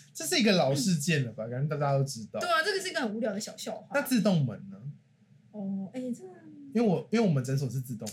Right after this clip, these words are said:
Speaker 1: 门。
Speaker 2: 我觉得这都有争议的空间呐，但是我跟你讲，像那么小的事情。
Speaker 1: 那如果是我，我，我，我在一个房间里面，像我们那种发药的地方，就一个小窗台，就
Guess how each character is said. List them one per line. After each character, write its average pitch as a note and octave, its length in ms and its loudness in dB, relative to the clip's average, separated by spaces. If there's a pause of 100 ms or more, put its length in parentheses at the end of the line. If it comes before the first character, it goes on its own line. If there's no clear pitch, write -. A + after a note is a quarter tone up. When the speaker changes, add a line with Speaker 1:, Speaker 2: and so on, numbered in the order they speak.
Speaker 1:
门。 - 100 -20 (580)
Speaker 2:
我 C4 80 -6
觉 C4 80 0
得 F#4 40 -4
这 G#4 100 0
都 G#4+ 160 0
有 A3+ 200 -4
争 C#4+ 260 -2
议 D#4+ 80 -4
的 A3 120 0
空 B3 340 -4
间 A3+ 300 0
呐， G3+ 180 -6
但 A4+ 80 4
是 A4+ 80 4
我 F#4+ 80 2
跟 E4+ 100 -2
你 F#4 40 -4
讲， F#4+ 100 4 (160)
像 G#4 160 2
那 G#4+ 80 2
么 F#4+ 80 2
小 G#3 220 0
的 G3+ 40 -2
事 - 60 -2
情。 D4+ 100 4
Speaker 1:
那 F4 60 4
如 D#4 80 4
果 A#3 100 6
是 C4 120 4
我， G3 240 4
我， D3 200 2 (120)
我， D3+ 260 -2 (160)
我 D3+ 80 0
在 B3+ 100 6
一 A3 60 4
个 F3+ 80 2
房 D#3 180 2
间 E3 160 4
里 E3 40 2
面， C#3+ 120 0
像 A#3+ 160 2
我 E3+ 60 4
们 C3+ 160 2
那 F3 80 4
种 C#3 100 0
发 D3+ 220 2
药 D#3 100 4
的 C3 60 0
地 C3+ 80 2
方， C#3 140 4
就 D3+ 180 2
一 D3 80 -6
个 A#2+ 140 -4
小 G2+ 200 -6
窗 A#2+ 220 -8
台， A#2 140 -4
就 B2+ 260 -2